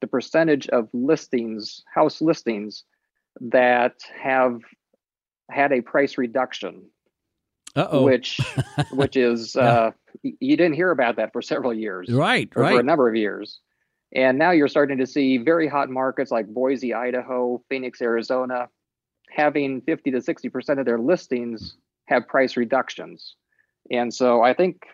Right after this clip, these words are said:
Speaker 1: things like that are going to start to filter into our areas as well. Again, we're still in a good market,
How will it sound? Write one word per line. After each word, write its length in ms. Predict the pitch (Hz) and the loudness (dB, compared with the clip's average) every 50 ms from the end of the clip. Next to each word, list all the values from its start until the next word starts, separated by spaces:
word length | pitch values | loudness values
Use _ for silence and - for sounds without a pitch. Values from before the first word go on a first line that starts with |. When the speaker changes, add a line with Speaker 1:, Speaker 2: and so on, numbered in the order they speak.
| _ _ _ | _ _ _
Speaker 1:
things 220 | - 170 160 - | 0 0 0 2
like 200 | 147 135 131 - | 2 0 0 0
that 300 | - 135 127 131 127 - | 0 0 2 2 2 0
are 120 | - 113 117 | 0 -4 -4
going 280 | 117 120 127 135 135 120 | -4 -4 -6 -6 -6 -8
to 80 | 113 | -12
start 300 | 107 _ - 117 120 - | -8 _ -4 -4 -2 -4
to 80 | - 110 | -8 -12
filter 540 | - _ 135 131 131 - - 131 123 123 120 _ _ _ _ _ _ _ _ _ _ _ _ _ | -6 _ -2 -2 -2 -2 -4 -4 -4 -6 -8 _ _ _ _ _ _ _ _ _ _ _ _ _
into 340 | 151 147 139 - 120 110 | -6 -4 0 0 0 2
our 180 | 107 117 135 127 | 4 2 2 2
areas 420 | 131 135 135 139 139 139 135 123 | 2 0 0 2 0 0 -2 -2
as 140 | 123 107 - | -6 -8 -4
well. 460 | 120 117 117 120 139 160 165 160 - _ _ _ _ _ _ _ _ _ _ - - | -2 0 0 0 0 -2 -4 -8 -12 _ _ _ _ _ _ _ _ _ _ -8 -8
Again, 520 | 131 127 151 147 131 113 101 98 104 - _ | -6 -2 0 0 0 0 -4 -8 -16 -16 _
we're 140 | - 175 175 | 0 0 2
still 160 | - 190 190 | 4 4 4
in 60 | 190 | 4
a 60 | 180 160 | 4 4
good 180 | 185 175 160 | 2 2 2
market, 380 | 156 151 147 151 147 165 165 | 2 0 0 0 0 -2 -4